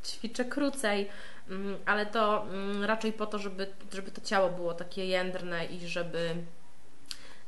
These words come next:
żeby nie mieć skórki pomarańczowej i tak dalej. I to też jest nawiązanie do drugiego pytania, co robisz, em, że nie masz celulitu. Kochane, mam celulit.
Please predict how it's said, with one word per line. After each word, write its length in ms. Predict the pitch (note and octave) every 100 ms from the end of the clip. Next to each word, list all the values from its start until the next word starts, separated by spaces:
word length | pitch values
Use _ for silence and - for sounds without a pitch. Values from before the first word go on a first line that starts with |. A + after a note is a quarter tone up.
| E3+
żeby 220 | E3 D#3+
nie 80 | D#3+
mieć 160 | E3 E3
skórki 320 | - F3 F#3+
pomarańczowej 640 | F3 E3+ E3+ E3+ E3+ D#3
i 20 |
tak 220 | - D#3+ D#3+
dalej. 320 | D#3+ D3 C#3
I 40 |
to 120 | C#3
też 320 | E3 E3 - E3
jest 160 | E3
nawiązanie 420 | D#3+ E3 F3 F#3+
do 80 | F3
drugiego 420 | E3+ F3+ G#3+ G3+
pytania, 520 | G3+ E3+ - G#3 G#3 F#3+
co 320 | - B3+ B3+
robisz, 600 | A3+ A3 G3+ G#3 - - - - - - -
em, 640 | F3 F#3 F3+ F3+ F3 E3+ E3+ - - - - -
że 140 | F#3+
nie 100 | G#3+
masz 160 | G3+ F3
celulitu. 520 | - E3+ D#3 - - - - - - -
Kochane, 500 | A#3 A3+ G3+ E3+ D3 - -
mam 460 | F#3 G3 A3 B3 C4+ - -
celulit. 640 | - A3 G#3+ F#3 C#3+ -